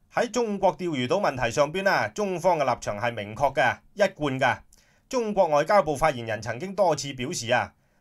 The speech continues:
釣魚島及其附屬島嶼自古以嚟呢，就係中國嘅固有領土。中國對於釣魚島嘅主權擁有充分嘅歷史同埋法理依據，日方所作所為絲毫改變唔到釣魚島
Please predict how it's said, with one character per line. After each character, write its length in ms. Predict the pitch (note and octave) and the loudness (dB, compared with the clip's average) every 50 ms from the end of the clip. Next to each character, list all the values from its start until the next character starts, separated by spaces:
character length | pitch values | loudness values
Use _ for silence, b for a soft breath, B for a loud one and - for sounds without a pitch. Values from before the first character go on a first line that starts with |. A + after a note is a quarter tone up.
| _ | _
釣 140 | - G3+ G#3 | -8 -4 -4
魚 260 | G3+ F#3+ C#3 A2+ A#2+ | -4 -4 -4 -6 -4
島 300 | A#2 D#3+ G3 G3+ F3 D#3 | -2 -2 -2 -2 -4 -6
及 80 | - A#2+ | -6 -6
其 60 | A2 G#2 | -10 -10
附 240 | - C#3+ C#3+ C#3 | -10 -10 -10 -8
屬 180 | B2 D#3 C#3+ B2+ | -6 -6 -6 -4
島 220 | - C#3 D#3 G#3 | -4 -4 -4 -2
嶼 320 | F#3+ E3 C3+ A#2+ F#2 - - _ - | 0 0 0 0 0 -4 -8 _ -16
自 260 | - D3+ D3+ D#3+ E3 | -12 -12 -10 -10 -10
古 200 | D#3+ - F#3+ G#3+ | -10 -10 -10 -8
以 160 | G#3 D#3+ D#3 D#3+ | -8 -6 -4 -2
嚟 160 | B2 G#2 A#2+ | 0 0 2
呢， 160 | F3+ F#3 C#3 | 2 2 2
就 80 | - C#3 | 2 0
係 140 | B2+ B2+ | -2 -2
中 280 | B2+ F#3+ G3 E3+ D3+ C#3+ | -4 -4 -6 -6 -6 -4
國 140 | C3 D3 C3+ | -2 -2 0
嘅 160 | - C#3+ C3 | 0 0 -2
固 220 | - D3 C3+ C#3 | -2 -8 -6 -2
有 120 | C#3+ D3+ C#3 | 0 0 0
領 160 | C3 B2 C#3+ | 0 -4 -4
土。 360 | - A#2+ A#2 C#3 F#3 G3+ - _ b b b b b b b b b | -2 0 0 0 0 -2 -8 _ b b b b b b b b b
中 260 | C4 B3+ A#3 G#3+ G#3 | -2 -2 -2 -2 0
國 180 | - F#3+ E3 - | 0 0 0 0
對 120 | - F#3 F#3 | 0 -2 -2
於 120 | G3 G#3 | -2 -6
釣 140 | G#3 F3 E3 D#3+ D#3 D3 | -8 -6 -6 -6 -4 -4
魚 140 | A#2+ G#2+ A2 | -6 -6 -4
島 180 | A2+ C3+ F3 | -4 -4 -2
嘅 120 | F#3 F3+ D3 | -2 -2 -2
主 260 | - B2 B2+ F3 F#3+ | -4 -6 -8 -8 -8
權 220 | D#3+ A#2 G#2+ G#2 A2 | -8 -8 -8 -6 -6
擁 140 | A#2 F3 | -6 -2
有 120 | G3 E3+ D3+ | 0 0 0
充 320 | D3+ - G3+ F3+ D#3+ D3 | 0 0 -2 -2 -2 -2
分 200 | A#2+ C3 B2 C3 | 0 0 0 0
嘅 40 | C#3 C#3 | -2 -2
歷 160 | C3+ B2 A#2 | -2 -4 -4
史 380 | - - - - A#2+ A#2 C#3 G3+ | -4 -6 -8 -8 -8 -6 -6 -6
同 120 | D3 A#2+ | -8 -8
埋 140 | G2+ F#2+ G2+ | -6 -6 -4
法 160 | G2+ - C3+ | -2 -2 -2
理 160 | D#3 - B2+ D3+ | -2 -4 -10 -12
依 160 | F3+ F3+ E3+ | -12 -10 -4
據， 340 | - - C#3 A#2+ G#2+ G#2 - _ _ b b b b b b b b | 0 2 2 2 0 -2 -10 _ _ b b b b b b b b
日 120 | E3+ E3 | 0 0
方 340 | E3 - - - A#3 G#3+ F#3 | 0 0 0 2 4 4 4
所 280 | - - D3 D#3+ G3+ | 2 4 4 4 4
作 120 | F#3 G3 D#3 - | 4 2 2 2
所 200 | - D3 E3 G3 | 4 4 4 4
為 200 | D#3 G#2+ G2+ F#2+ | 4 2 0 -2
絲 340 | - - - G#3 G#3 G3 D3 | -6 -6 -6 -6 -4 -4 -4
毫 200 | B2 A2+ G#2 G#2 | -4 -4 -6 -4
改 200 | A2 A#2+ C#3+ F#3+ | 0 2 2 2
變 260 | F3+ D#3+ C3 A#2 G#2+ | 2 -2 -6 -8 -8
唔 20 | G#2 | -6
到 120 | F#2+ C3+ | -6 -6
釣 260 | F3+ F#3 - D#3 C#3+ | -6 -6 -6 -8 -8
魚 200 | C3 B2 G2+ G2 | -8 -8 -8 -4
島 280 | G2+ A2+ A2+ D#3+ F#3 F#3 | 0 2 2 2 0 -2